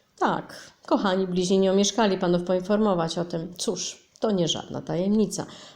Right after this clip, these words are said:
A czegoż dowiedzieli się panowie od mojej rodziny? W tym miejscu spojrzał szybko na nich. Melchett odpowiedział. Pani Jefferson mówiła nam, że dziewczyna bawiła pana swoim szczebiotem i że była poniekąd pupilką pana. Z panem Gaskellem nie mieliśmy jeszcze sposobności dłużej rozmawiać.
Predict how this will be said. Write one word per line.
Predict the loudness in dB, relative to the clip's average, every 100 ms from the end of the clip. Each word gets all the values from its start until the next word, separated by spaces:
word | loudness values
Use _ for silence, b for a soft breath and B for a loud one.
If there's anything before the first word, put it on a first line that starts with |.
| B
A | 0
czegoż | 2 2 4 4
dowiedzieli | 2 0 0 -2 -2
się | -4
panowie | -2 -4 -2
od | -2
mojej | 0
rodziny? | 0 0 0 0 -2 -20 _ _ _ b b b b
W | 0
tym | 4
miejscu | 4 4 4 0 -4
spojrzał | -2 -2 -2 -2
szybko | -4 -8 -8
na | -6
nich. | -8 -10 -14 _ _ _ B B B
Melchett | 0 2 0
odpowiedział. | -2 -4 -6 -4 -6 -8 -12 -10 -6 2
Pani | 4 4 4
Jefferson | 2 4 2 2 0 0
mówiła | 0 0 2 4
nam, | 4
że | 2 0
dziewczyna | -2 0 2 2
bawiła | 2 2 2 2
pana | 2 0
swoim | 0 0 0
szczebiotem | 0 -4 0 2 2 -2 -4 B B B
i | 2
że | 2
była | 2 2
poniekąd | 2 2 2 0
pupilką | -2 -4 -4 -6 -8 -8
pana. | -8 -10 -12 -16 _ -20 B B
Z | 0
panem | 4 6
Gaskellem | 6 2 2 4 6
nie | 6
mieliśmy | 6 6 2 0
jeszcze | 0 0
sposobności | -4 -4 -2 2 2 0 -2
dłużej | -6 -6 -6
rozmawiać. | -6 -6 -8 -8 -12 -14